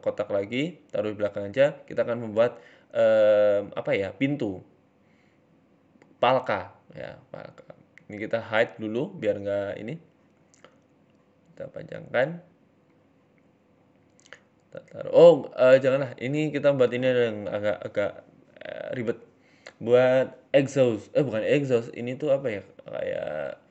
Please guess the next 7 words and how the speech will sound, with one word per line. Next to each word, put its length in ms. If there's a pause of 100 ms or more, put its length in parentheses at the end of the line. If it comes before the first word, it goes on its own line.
(360)
pakai 320
extrude 640
individual 640
ya, 160
terus 240
ini 240
individual, 880